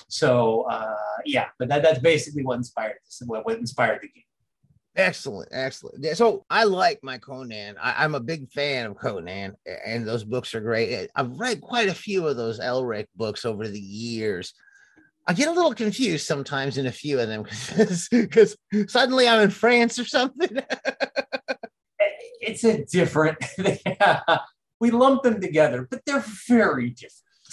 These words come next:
Speaker 2: They
Speaker 1: They're very different. I think
Speaker 2: they are
Speaker 1: Warnock
Speaker 2: very
Speaker 1: wrote
Speaker 2: different.
Speaker 1: Elric at, specifically to be the anti-Conan. You know,
Speaker 2: <laughs>
Speaker 1: Conan is nobody. Elric Stark, Conan becomes king. Elric walks away from being emperor.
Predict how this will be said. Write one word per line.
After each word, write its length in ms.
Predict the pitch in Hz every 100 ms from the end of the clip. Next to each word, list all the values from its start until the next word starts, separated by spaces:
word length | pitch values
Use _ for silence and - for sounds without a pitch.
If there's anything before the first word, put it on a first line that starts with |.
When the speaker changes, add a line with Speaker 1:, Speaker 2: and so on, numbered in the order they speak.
| -
Speaker 2:
They 120 | 247
Speaker 1:
They're 240 | 240 233
very 380 | 208 202 185 147
different. 560 | - - - _ - -
I 80 | 170
think 140 | 240
Speaker 2:
they 60 | 277
are 140 | 208
Speaker 1:
Warnock 240 | 240 180 165
Speaker 2:
very 140 | 123
Speaker 1:
wrote 240 | 170 175
Speaker 2:
different. 200 | - 175
Speaker 1:
Elric 180 | 170 139 - _ _ _ _ 165
at, 240 | 160 -
specifically 760 | - - 190 - 226 208 196 190
to 80 |
be 340 | 139 127 175 165
the 280 | 147 - 143
anti-Conan. 680 | 139 - 127 - 127 123 117 - _ _ _ _ _
You 180 | - 143
know, 220 | 127 127
Speaker 2:
<laughs> 0 |
Speaker 1:
Conan 380 | 123 175 190 196
is 120 | 190
nobody. 460 | 165 170 160 160 -
Elric 300 | 175 180 175
Stark, 400 | - 202 - - -
Conan 320 | 214 208 190
becomes 680 | 156 196 196 190 151 - _ _ -
king. 420 | 202 175 175 175 _ _ -
Elric 300 | 175 185 185
walks 340 | 165 170 170 -
away 360 | 165 175 160
from 180 | - 151
being 340 | 151 143 135
emperor. 360 | 135 127 - -